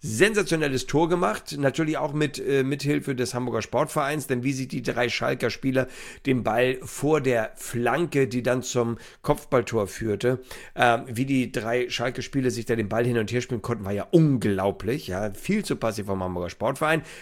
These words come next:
Aber Bentaleb, so eine Flanke muss doch erstmal machen, Burgstaller, so ein Kopfball muss doch erstmal machen, nix zu halten für, äh, Martinia und ein richtig geiles Tor, muss man Schalke zugestehen, ja, und sie führten eins zu null.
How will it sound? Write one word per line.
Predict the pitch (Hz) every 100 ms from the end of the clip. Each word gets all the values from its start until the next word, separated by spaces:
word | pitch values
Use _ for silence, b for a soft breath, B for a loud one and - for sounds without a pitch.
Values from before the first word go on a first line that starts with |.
| B
Aber | 165 190 190 190 B _
Bentaleb, | 170 175 160 160 160 -
so | 127
eine | 160 156
Flanke | 147 143 131
muss | 131 127
doch | 120
erstmal | 117 117 110
machen, | 160 170 170 135
Burgstaller, | 151 143 - 143 139 135 131
so | 120 139
ein | 139
Kopfball | 147 - 156
muss | 139 127
doch | 123
erstmal | 127 - 120
machen, | 117 113 120
nix | 151 185 -
zu | 156
halten | 123 131 127 123
für, | - 117 113 107 107 B B B -
äh, | 123
Martinia | 120 110 - 160 185 160 135
und | 127 127 120
ein | 123 110
richtig | 143 160 143
geiles | - 117 113 -
Tor, | 143 139 139
muss | 143 131
man | 123 123 113
Schalke | 120 120 113 113
zugestehen, | - 131 120 120 117 107
ja, | 98 107
und | - 131 120
sie | 135
führten | - 135 -
eins | 110 107 123
zu | - 143
null. | 196 214